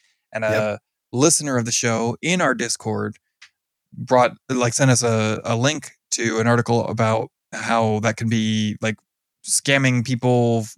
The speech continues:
Speaker 1: Somehow it's a scam and people make money off of it. I don't get it. Or, I don't remember. <laughs> It was a while back. But
Speaker 2: Yeah.
Speaker 1: I wanted to see if anything came of that. So we'll talk about that in the after show,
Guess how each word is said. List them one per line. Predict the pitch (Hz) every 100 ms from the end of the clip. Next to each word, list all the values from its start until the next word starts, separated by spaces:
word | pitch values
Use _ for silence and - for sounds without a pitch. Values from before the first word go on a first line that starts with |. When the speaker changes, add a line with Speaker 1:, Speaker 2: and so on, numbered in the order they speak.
| -
Speaker 1:
Somehow | - 160 147 123 120 -
it's | -
a | 127
scam | 123 117 113
and | 107
people | 110 107
make | 107 -
money | 104
off | 101 -
of | -
it. | -
I | 127
don't | 123
get | 123 170
it. | - _ _ -
Or, | 85 -
I | 120 -
don't | 127 120
remember. | 117 113 113 113
<laughs> | -
It | 151
was | 160 147
a |
while | 123 120
back. | 123 120 117 - _ - - -
But | 117
Speaker 2:
Yeah. | 123
Speaker 1:
I | 117
wanted | 120 113
to |
see | - 123
if | 117
anything | 117 110
came | 107 110
of | 101
that. | 95
So | 110
we'll | 135 190
talk | 190
about | 185 151
that | 170 185 104
in | 113
the | 113
after | 120 -
show, | - 80